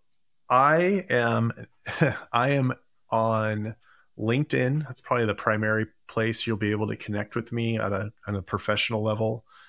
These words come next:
Um, so if you search Nathan Miller on LinkedIn,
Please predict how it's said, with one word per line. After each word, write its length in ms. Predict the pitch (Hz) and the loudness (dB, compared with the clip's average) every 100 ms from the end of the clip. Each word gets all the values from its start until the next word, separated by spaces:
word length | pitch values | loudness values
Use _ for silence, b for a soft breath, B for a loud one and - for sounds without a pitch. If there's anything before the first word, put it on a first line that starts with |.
| B B B B | B B B B
Um, 320 | 101 95 90 | 0 0 0
so 120 | - 98 | -2 -6
if 60 | |
you 40 | 104 | -4
search 300 | - 107 - | -2 -2 -2
Nathan 260 | 104 107 | -2 -2
Miller 300 | 101 101 104 | 0 0 0
on 140 | 98 98 | 0 -2
LinkedIn, 640 | 104 104 101 101 98 101 | -4 -4 -4 -2 -2 -6